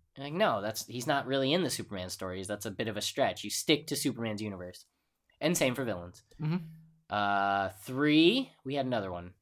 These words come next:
Speaker 1: I remember those two definitively, and we made a third rule. If we can't remember it, we'll just wing it.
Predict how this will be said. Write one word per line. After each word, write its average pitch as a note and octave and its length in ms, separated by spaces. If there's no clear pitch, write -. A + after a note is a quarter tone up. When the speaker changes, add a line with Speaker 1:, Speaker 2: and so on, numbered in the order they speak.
Speaker 1:
I A2+ 60
remember C3+ 240
those A#2 220
two G2 320
definitively, F#2 840
and F#2+ 120
we F#2+ 80
made G2 180
a F2+ 60
third F2+ 300
rule. E2+ 340
If - 80
we C3 60
can't D3+ 180
remember G2+ 240
it, F2 100
we'll F#2+ 100
just F2 160
wing F2 140
it. F#2 80